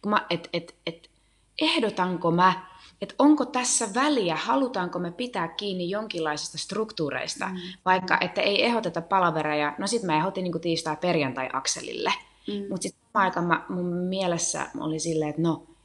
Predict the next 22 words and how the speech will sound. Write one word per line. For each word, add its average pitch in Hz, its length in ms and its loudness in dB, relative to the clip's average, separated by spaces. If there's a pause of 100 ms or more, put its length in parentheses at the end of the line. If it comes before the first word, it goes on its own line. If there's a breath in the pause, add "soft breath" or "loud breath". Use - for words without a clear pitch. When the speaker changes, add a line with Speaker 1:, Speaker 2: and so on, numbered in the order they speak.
(140)
Speaker 1:
et, - 220 -20 (500)
et - 180 -16 (260)
onks 180 260 2
näillä 156 260 0
päivillä 151 460 2
niin 147 220 2
väliä, 156 380 0
Speaker 2:
Mm. - 80 -4
Speaker 1:
mut 185 120 0
se 185 80 -2
tuntui 202 320 -6
silti 185 200 2
jotenkin 165 340 0
hyvältä. 170 460 2 (720 loud breath)
Speaker 2:
Niin, 277 380 8
mä, 311 200 8
mä 320 140 6
kyllä 320 200 2
niinku, 262 560 0 (1600)
mä 269 280 6
oon 208 200 6
yrittänyt 190 880 -2